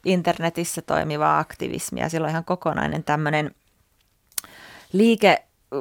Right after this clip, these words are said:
kansanliike, joka kulkee vähän semmoinen laillisuuden rajamailla, elikkä on tämmöistä toimintaa, että, että pystyy ostamaan matkapuhelimen logitietoja, puhelutietoja jostain hämäristä lähteistä, ja sitä kautta on tehty tämmöisiä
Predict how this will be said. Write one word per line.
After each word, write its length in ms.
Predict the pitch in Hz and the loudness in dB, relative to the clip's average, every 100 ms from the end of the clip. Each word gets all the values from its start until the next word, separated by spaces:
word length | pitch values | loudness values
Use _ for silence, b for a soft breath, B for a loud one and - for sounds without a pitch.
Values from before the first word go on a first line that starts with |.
| 76 73 76 - | -10 -16 -16 2
kansanliike, 680 | 233 240 220 180 175 175 170 | 6 6 6 4 4 4 2
joka 300 | 156 175 156 | 4 2 2
kulkee 360 | 202 190 185 160 | 2 2 4 4
vähän 200 | 170 165 | 4 2
semmoinen 220 | 165 165 | 2 4
laillisuuden 600 | 175 175 160 156 156 147 | 6 4 2 0 0 -2
rajamailla, 720 | - - 165 151 147 143 - | -6 0 4 4 2 2 2
elikkä 340 | - 156 - 156 | 2 -2 0 -2
on 100 | 165 | 2
tämmöistä 340 | 147 160 - | 0 0 -6
toimintaa, 600 | - 165 156 147 - 135 | 0 2 2 -2 0 0
että, 260 | 135 - - _ _ _ _ _ - | 0 -2 -6 _ _ _ _ _ -10
että 280 | - - - - - | -10 -6 -6 -6 -6
pystyy 380 | 180 - 175 156 | -6 -2 0 2
ostamaan 640 | 165 - 151 147 143 147 - b b b b b b - - | 2 0 -2 2 2 0 -6 b b b b b b -18 -8
matkapuhelimen 800 | 90 180 175 170 165 160 151 147 | 2 2 4 0 2 0 2 0
logitietoja, 800 | 156 165 - 143 143 127 139 147 - | 0 -2 -2 0 2 2 2 0 -6
puhelutietoja 800 | 151 156 - - 131 - 117 117 165 b b _ _ B B - | -4 -2 -2 -2 -4 0 2 2 2 b b _ _ B B -8
jostain 300 | 156 - 143 | -8 -2 0
hämäristä 480 | 156 147 147 - 147 | 0 0 -2 -2 -2
lähteistä, 500 | 139 - - - - | -2 -2 -4 -4 -2
ja 60 | 175 | -2
sitä 240 | 190 175 | 2 2
kautta 340 | 160 156 - | 2 -2 0
on 100 | 143 | -4
tehty 280 | 160 143 - | -2 -4 -6
tämmöisiä 500 | - 147 156 147 131 | -8 -6 -6 -4 -4